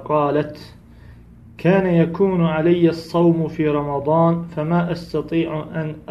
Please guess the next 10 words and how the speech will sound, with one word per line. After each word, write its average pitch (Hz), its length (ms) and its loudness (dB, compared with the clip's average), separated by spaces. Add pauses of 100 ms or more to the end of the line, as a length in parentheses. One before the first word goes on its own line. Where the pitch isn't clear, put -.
əqdiyə 165 560 4 (160)
illə 160 260 4
fi 151 160 -6 (100)
Şə'ban." 135 520 0 (2500)
Ayşə 147 360 4
radiyallahu 170 680 6
anhə 165 400 4
deyir 165 240 6
ki, 156 380 0 (520)
"Mənə 143 340 2